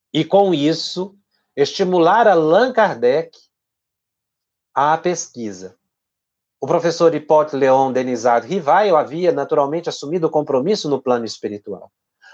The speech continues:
Por isso ele ficou tão interessado em desvendar o fenômeno. Assim como as pessoas que assistiam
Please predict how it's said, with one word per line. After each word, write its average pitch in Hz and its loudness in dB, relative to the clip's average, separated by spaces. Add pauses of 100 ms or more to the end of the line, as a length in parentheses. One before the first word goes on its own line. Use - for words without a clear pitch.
(160)
Por 214 4
isso 277 4
ele 160 2
ficou 165 0
tão 208 4
interessado 131 0 (380)
em 156 0
desvendar 147 2
o 107 -10
fenômeno. 95 -12 (840)
Assim 226 0 (600)
como 208 2
as 208 0
pessoas 214 2
que 180 -2
assistiam 165 -2